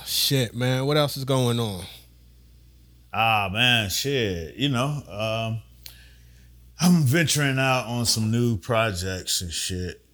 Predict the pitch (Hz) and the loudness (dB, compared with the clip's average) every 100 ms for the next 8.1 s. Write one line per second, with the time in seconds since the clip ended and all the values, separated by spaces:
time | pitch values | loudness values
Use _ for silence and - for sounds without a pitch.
0 | _ - 110 104 95 104 98 113 127 - | _ -10 -6 -2 -2 -2 -2 -2 -2 -2
1 | 104 98 92 82 - 101 98 87 - - | -2 -2 -4 -8 -8 -4 -4 -6 -10 -20
2 | _ _ - - 123 80 80 104 90 - | _ _ -20 -6 -4 -4 -2 -2 -4 -8
3 | 76 85 - 95 101 90 82 82 - - | -14 -14 -16 -10 -6 -6 -8 -10 -12 -14
4 | 80 - - 92 123 120 104 95 90 87 | -14 -16 -14 -6 -4 -2 -2 -2 -2 -4
5 | 85 71 82 107 95 - 87 82 - - | -6 -6 -4 -2 -2 -4 -4 -8 -10 -12
6 | - 107 98 90 87 - _ _ _ _ | -6 -4 -2 -4 -6 -14 _ _ _ _
7 | _ 95 110 101 90 92 92 85 85 82 | _ 0 2 2 2 2 0 0 -2 -4